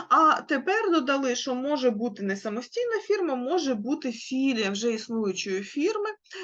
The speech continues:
Ви хочете відкрити данську філію. Або якщо людина вже відкрила таку фірму, е, коли вона була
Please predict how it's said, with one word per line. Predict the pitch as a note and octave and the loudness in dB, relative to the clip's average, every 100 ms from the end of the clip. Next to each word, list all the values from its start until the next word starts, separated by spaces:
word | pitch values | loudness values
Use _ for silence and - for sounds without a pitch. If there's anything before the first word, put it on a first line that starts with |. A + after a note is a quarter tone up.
| D#4 | -6
Ви | A#3+ | -2
хочете | E4 D#4+ - - | 0 0 -2 -6
відкрити | G3+ F#3+ - C#4 D#4 D4+ | -4 -4 -4 -2 -2 -2
данську | A3 G3+ G#3 G#3 - F#3+ | 0 4 4 2 -6 -12
філію. | F3 F#3+ F3 D3+ D3+ - F4 F4 - | -10 -6 -4 -2 -4 -6 -8 -8 2
Або | A#3+ A#3 B3 F#4 G4+ | 2 2 4 4 4
якщо | A3 G#3 - - C#4+ | 0 -2 -2 -4 -2
людина | A#3 A3+ G3+ F4+ G4 | -2 -2 -2 0 0
вже | B3 G#3+ A#3+ G3+ | 0 2 4 4
відкрила | F#3 F#3+ - A#3+ A#3 F3+ | 2 -4 -4 -2 0 0
таку | F3 G3+ G3 G#3 F3+ - | 0 -4 -6 -2 -2 -2
фірму, | - - G3+ A#3 E4 | -10 -8 -4 -2 -2
е, | A4 A4+ - G3 F#3 F#3 F3+ F3 F3+ | -2 -4 -4 -2 0 0 0 -2 -4
коли | - G#3+ C#4+ G4+ | -4 -2 2 2
вона | A#3+ G3 A#3+ D#4 | 2 0 0 0
була | G#3 F3 F#3 B3+ F4 | 0 -2 0 0 -2